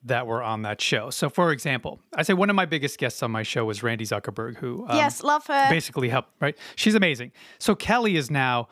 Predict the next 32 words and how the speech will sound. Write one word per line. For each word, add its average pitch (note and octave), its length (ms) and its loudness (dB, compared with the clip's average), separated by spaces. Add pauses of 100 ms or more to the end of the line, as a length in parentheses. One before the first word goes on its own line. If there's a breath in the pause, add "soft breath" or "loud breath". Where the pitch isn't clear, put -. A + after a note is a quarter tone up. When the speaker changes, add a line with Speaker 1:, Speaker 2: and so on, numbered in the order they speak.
Speaker 1:
whether C#3+ 220 0
she D#3 280 0
is C3 120 0
aware B2+ 240 2
of B2+ 80 -2
it B2 80 -4
or B2 60 0
not, E3+ 300 2 (200 loud breath)
aligned D#3 640 2 (160 soft breath)
with D3 200 -4
Randy C#3 280 -2
Zuckerberg B2+ 480 -2 (160 soft breath)
through F#3 200 4
S D3+ 200 0
E C#3+ 120 2
O, B2 260 2 (100)
through D#3+ 260 0
the C#3+ 140 4
Entrepreneur C#3 340 -2
Circle, C3 300 -2
through E3+ 260 2
the C#3+ 80 0
brand, C3+ 640 0
because C#3 480 -2 (120)
they D3 240 2
were E3+ 340 2
guests B2+ 400 -2
on B2+ 160 -2
the B2+ 80 -2
same B2+ 240 -2
show, F3 380 2 (240 loud breath)
s-, - 120 -18